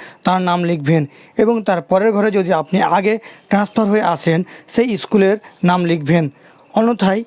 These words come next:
ঘরটি ফাঁকা রেখে দিবেন। এবং নিচের ঘরে হোম ডিস্ট্রিক্ট লিখবেন। তারপরের ঘরে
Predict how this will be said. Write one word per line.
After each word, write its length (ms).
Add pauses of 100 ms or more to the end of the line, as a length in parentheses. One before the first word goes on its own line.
(180)
ঘরটি 240
ফাঁকা 300
রেখে 220
দিবেন। 300 (680)
এবং 300
নিচের 280
ঘরে 340 (320)
হোম 160
ডিস্ট্রিক্ট 380
লিখবেন। 380 (480)
তারপরের 480
ঘরে 380